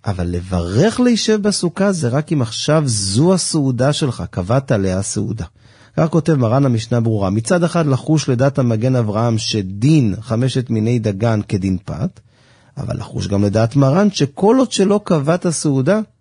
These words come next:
אתה לא מברך." פת הבאה בכסלין, לדוגמה, ופלים,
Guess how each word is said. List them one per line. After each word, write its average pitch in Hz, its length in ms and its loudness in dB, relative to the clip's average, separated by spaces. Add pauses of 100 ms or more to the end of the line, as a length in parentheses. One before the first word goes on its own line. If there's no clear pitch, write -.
(140)
אתה 92 160 -6
לא 90 100 -4
מברך." - 580 -8 (680)
פת 208 220 0
הבאה 131 320 2
בכסלין, 117 640 -2 (580)
לדוגמה, 113 680 0 (460)
ופלים, 90 920 -4